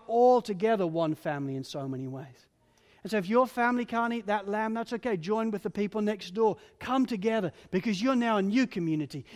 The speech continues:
a new nation, a new congregation. Together you are my family. And so after this evening takes place,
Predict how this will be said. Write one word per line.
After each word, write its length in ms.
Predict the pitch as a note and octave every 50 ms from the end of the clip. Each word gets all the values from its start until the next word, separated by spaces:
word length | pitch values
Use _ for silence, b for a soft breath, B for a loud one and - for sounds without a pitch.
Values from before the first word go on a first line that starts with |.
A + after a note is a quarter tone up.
| B
a 80 | F#3 F#3+
new 280 | F#3+ G3+ A3 C4 C4+ B3
nation, 460 | A#3 A3 A3 A3 G#3 - G3 E3+ - B G#3+ B
a 100 | F3+ F3+
new 220 | G3 G#3+ C4+ C#4+
congregation. 760 | - - A#3 A#3+ A#3 G#3 G#3 F3+ G#3+ G3+ G3 F3+ - F3+ E3+
Together 500 | - F#3+ F3 E3 A#3 C#4 D#4 D#4 A3 G#3
you 260 | F3+ F#3 G#3+ B3 A#3+
are 140 | A3 G#3 G3
my 160 | F#3+ F3+ E3+
family. 600 | D#3+ - - G#3 G#3 G#3 G3+ F3+ D3+ C3+ C3+ C3 - _ _ _ _ _ _ _ _ _ _ _ _ _ _ _ _ _ _ _ _ _ _ _ _ _ _ _ _ _ _ _ _ _ _ _ _ _
And 80 | - -
so 120 | E3 D3+ -
after 400 | F#3+ G3+ A#3 A#3 - - B3+ A#3
this 260 | A#3 B3 A#3 - -
evening 520 | A3 A#3 A#3 A3+ F#3 E3+ F3 E3 D#3 E3+ D#3+
takes 340 | - F3 F3 F#3 F3+ - -
place, 680 | _ - F3 E3 C#3+ B2+ - _ _ _ - - _